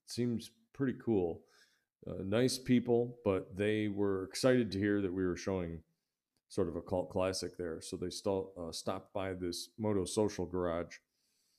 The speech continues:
and hung out. It was a real nice time. Hung out there, played some pool. Uh, fantastic evening. And then got up on Saturday, on Saturday,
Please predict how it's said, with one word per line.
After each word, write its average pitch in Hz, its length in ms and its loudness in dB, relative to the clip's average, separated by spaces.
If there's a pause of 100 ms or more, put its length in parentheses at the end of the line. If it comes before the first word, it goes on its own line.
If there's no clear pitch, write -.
(160)
and 92 120 -4
hung 104 180 -2
out. 98 240 -2
It - 140 -20
was 104 100 -10
a 101 40 -6
real 123 200 2
nice 110 260 -2
time. 98 460 -6 (120)
Hung 104 140 -4
out 104 180 -4
there, 107 220 2
played 104 280 -2
some 87 120 -10
pool. 113 520 4 (680)
Uh, 82 300 -4 (140)
fantastic 110 760 -2
evening. 98 500 -4 (840)
And 87 160 -4
then 90 360 -6 (120)
got 117 220 2
up 120 240 2
on 92 280 -4
Saturday, 101 880 4 (1040)
on 87 80 -14
Saturday, 85 640 -6